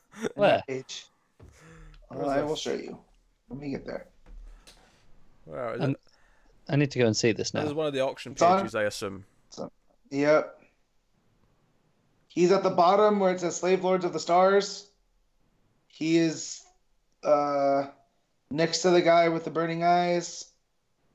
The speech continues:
Speaker 2: Where it says
Speaker 1: Oh, oh, oh, on the first page. Yeah, yeah, no, you're
Speaker 2: Yeah.
Speaker 1: right.
Speaker 2: That's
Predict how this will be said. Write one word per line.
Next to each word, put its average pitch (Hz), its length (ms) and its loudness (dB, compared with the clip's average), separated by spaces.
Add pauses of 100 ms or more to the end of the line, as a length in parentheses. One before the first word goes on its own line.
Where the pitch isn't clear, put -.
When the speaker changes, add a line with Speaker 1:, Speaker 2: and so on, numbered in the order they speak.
(240)
Speaker 2:
Where 127 120 -6
it 131 60 -8
says 147 160 0
Speaker 1:
Oh, 214 200 8
oh, 180 440 4
oh, 175 140 6
on 175 120 4
the 160 60 0
first 170 320 0
page. 156 420 0
Yeah, 131 320 0 (120)
yeah, 131 300 -4
no, 131 100 -8
you're 117 180 -6
Speaker 2:
Yeah. 107 80 -2
Speaker 1:
right. 110 140 -4 (720)
Speaker 2:
That's - 500 -10